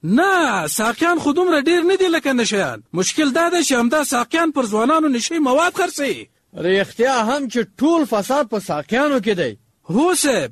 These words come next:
Speaker 1: که ساقیان پر کلیوالو نشي مواد خرڅ نه کړي، نو ځوانان به نشي مواد له کومه کړي؟ که ساقیان ورک شول، د نشي موادو ټغر به په خپله ورټول شي.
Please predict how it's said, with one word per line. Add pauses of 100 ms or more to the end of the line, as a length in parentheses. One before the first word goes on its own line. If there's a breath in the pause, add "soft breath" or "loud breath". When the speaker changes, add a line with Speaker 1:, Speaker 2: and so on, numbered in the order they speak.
Speaker 1:
که
ساقیان
پر
کلیوالو
نشي
مواد
خرڅ
نه
کړي، (200 soft breath)
نو
ځوانان
به
نشي
مواد
له
کومه
کړي؟ (260)
که
ساقیان
ورک
شول، (200 soft breath)
د
نشي
موادو
ټغر
به
په
خپله
ورټول
شي.